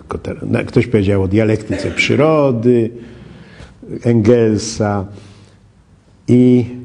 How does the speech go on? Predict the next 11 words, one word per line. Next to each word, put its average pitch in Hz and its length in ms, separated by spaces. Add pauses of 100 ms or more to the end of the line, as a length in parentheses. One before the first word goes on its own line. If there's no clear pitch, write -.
(1700)
Ingarden 98 540
mówi 87 260
tak, - 300
mówi: 90 180
"Wie 165 120
pan", 160 260 (680)
do 98 80
tego 87 240
kolegi, 87 400
który 82 220
zaproponował, 101 760